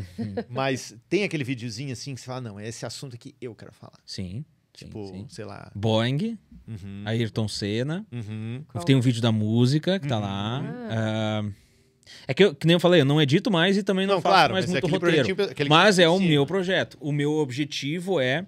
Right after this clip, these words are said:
Speaker 1: organizar a produção de conteúdo e organizar a empresa e tudo mais junto com o Arthur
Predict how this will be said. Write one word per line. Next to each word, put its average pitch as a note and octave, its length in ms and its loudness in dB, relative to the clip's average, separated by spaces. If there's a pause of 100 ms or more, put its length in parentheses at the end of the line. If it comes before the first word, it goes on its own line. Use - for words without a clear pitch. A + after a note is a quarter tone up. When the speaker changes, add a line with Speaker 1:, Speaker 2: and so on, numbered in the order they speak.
(920)
Speaker 1:
organizar C3 880 0 (120)
a A#2 160 -2
produção A#2+ 400 -6
de - 80 -8
conteúdo A2+ 840 -4
e G2+ 80 -4
organizar G2+ 480 -8
a G#2 80 -6
empresa G#2+ 580 -4
e - 20 -6
tudo A2+ 200 -10
mais A#2+ 280 -4
junto A#2 240 -6
com A2+ 120 -10
o A2 40 -4
Arthur A2 440 -6